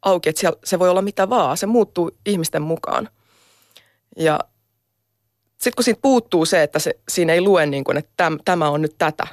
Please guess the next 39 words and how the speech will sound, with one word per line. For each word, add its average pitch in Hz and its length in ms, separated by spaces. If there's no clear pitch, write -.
niin - 120
sit - 200
ihmiset 175 360
joutuu, 160 420
N 202 100
S - 60
menee 277 200
tuntemattomaan. - 840
Ja 170 260
sit 208 180
mulla 214 160
tulikin 254 320
paljon 165 280
semmosia 156 420
ihmisiä, 156 280
jotka - 220
sanoo, 143 240
että 156 120
he 160 40
on 151 80
vaikka 151 200
par-, 190 280
kaksi 208 300
viikkoa - 380
mennyt - 260
tästä, - 300
kävellyt 147 380
ohi 160 300
ja - 120
miettinyt, 143 460
että - 140
hitto - 260
kun 160 140
haluaisi - 340
mennä - 220
tonne, - 180
mut 101 160
ei - 140
uskalla. 175 520